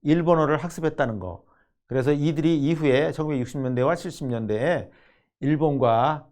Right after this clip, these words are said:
아주 원활하게 의사소통을 하면서 일본의 차관을 들여오고 또 일본의 기술을 들여올 수 있었다고 하는 것. 이것이 한국에게는 이러한 행운을 실현시킨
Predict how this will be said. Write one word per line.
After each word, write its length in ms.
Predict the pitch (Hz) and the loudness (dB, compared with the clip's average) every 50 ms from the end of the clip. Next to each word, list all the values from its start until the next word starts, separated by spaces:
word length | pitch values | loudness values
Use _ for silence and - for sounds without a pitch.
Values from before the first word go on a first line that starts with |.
| _ _ _ _ _ _ _ _ | _ _ _ _ _ _ _ _
아주 260 | - 131 131 143 143 | -4 -4 -2 -2 0
원활하게 680 | 123 123 135 147 156 160 156 151 143 135 139 131 123 - | 2 2 4 6 8 8 8 8 6 6 4 4 4 2
의사소통을 640 | 165 139 117 151 135 123 120 - 131 127 127 123 | -2 -2 -2 0 -2 -2 -4 -4 -2 -2 -2 -2
하면서 600 | 151 165 156 139 123 113 135 151 170 190 202 - _ _ _ _ _ _ _ _ _ _ _ _ _ | -2 -4 -2 -2 -2 0 0 0 0 0 -2 -8 _ _ _ _ _ _ _ _ _ _ _ _ _
일본의 560 | 127 131 135 139 131 135 131 127 127 - - - - | -2 2 2 2 4 4 2 2 -2 -6 -12 -20 -20
차관을 500 | - - - 170 147 151 139 127 123 120 | -6 -2 0 2 2 2 2 2 0 -2
들여오고 680 | 101 127 127 123 117 117 113 117 151 180 202 208 - _ _ _ _ _ _ _ _ _ _ _ _ | -2 0 0 0 0 0 0 0 -2 -2 -2 -4 -10 _ _ _ _ _ _ _ _ _ _ _ _
또 180 | _ 131 120 113 | _ -4 -2 -2
일본의 640 | - 131 147 143 139 127 117 113 117 135 156 180 - _ _ _ _ _ _ _ | 0 -2 -2 0 0 -2 -2 -2 -4 -6 -6 -10 -16 _ _ _ _ _ _ _
기술을 680 | _ - 139 127 120 139 120 117 113 131 147 143 - _ | _ -12 -10 -6 -4 -4 -2 -2 -2 -4 -6 -8 -12 _
들여올 320 | - 113 135 127 117 110 | -4 -2 0 0 0 -2
수 120 | 110 - | -4 -6
있었다고 540 | 147 139 - 170 151 - - 131 117 110 110 | -10 -4 -4 -4 -2 0 -2 -2 -2 -2 -4
하는 180 | 110 104 101 95 | -6 -6 -8 -10
것. 180 | 92 95 95 _ _ _ _ _ _ | -12 -14 -16 _ _ _ _ _ _
이것이 580 | 117 107 120 101 - 139 151 165 175 170 - - _ _ _ _ _ _ _ _ _ _ | -6 -6 -6 -4 -2 -2 -2 -2 -2 -6 -12 -20 _ _ _ _ _ _ _ _ _ _
한국에게는 840 | - 135 131 127 123 113 110 101 104 104 117 135 143 123 95 95 _ _ _ _ _ _ _ _ | -12 -6 -6 -4 -4 -4 -6 -6 -6 -6 -6 -6 -6 -8 -10 -14 _ _ _ _ _ _ _ _
이러한 240 | - 117 120 117 117 | -6 -6 -6 -6 -4
행운을 400 | - 190 196 196 185 160 131 120 | -4 -4 -2 -2 0 0 0 -2
실현시킨 760 | - - 180 160 127 - - - - 113 101 117 131 110 - | -2 -2 -4 -4 -4 -6 -12 -10 -8 -8 -8 -8 -10 -14 -16